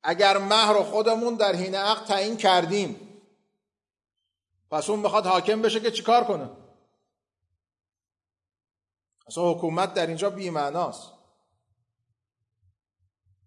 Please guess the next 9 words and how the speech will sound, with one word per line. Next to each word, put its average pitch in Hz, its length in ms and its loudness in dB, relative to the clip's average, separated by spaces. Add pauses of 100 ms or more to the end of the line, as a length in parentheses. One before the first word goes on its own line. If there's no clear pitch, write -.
(2000)
اما 262 380 4
بعضی 240 420 6
یه 254 180 4
احتمالی 214 640 4
دادن، 131 560 -2
گفتند 202 580 -2
که 110 460 -6 (840)
چون 226 420 0
زوج 190 680 6